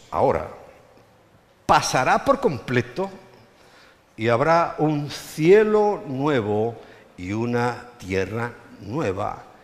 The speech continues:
Y la tierra, y el cielo y la tierra nueva, la tierra nueva sobre todo se llama la Nueva Jerusalén. "Y vi un cielo nuevo", versículo uno, del, vi, lo vio él,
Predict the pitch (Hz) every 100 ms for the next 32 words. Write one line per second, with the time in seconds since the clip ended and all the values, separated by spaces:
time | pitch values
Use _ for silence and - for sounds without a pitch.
0 | - _ - 107 104 - 190 196 180 131
1 | 117 185 196 170 127 160 143 143 151 151
2 | 127 - 117 - 156 143 147 143 123 110
3 | 123 131 120 123 - - - - - 110
4 | 101 95 104 165 95 76 - - _ _
5 | _ _ - - 101 98 - 87 80 73
6 | 67 69 76 _ _ _ _ _ - -
7 | - _ _ _ 110 110 170 180 170 165
8 | 135 - 127 117 113 107 - 117 135 135
9 | 131 147 113 90 76 - - - _ _
10 | _ _ 87 87 113 - 104 107 - 131
11 | 90 87 113 - _ _ _ - _ _
12 | - _ _ - 113 175 92 92 98 151
13 | 123 76 - - - 117 117 82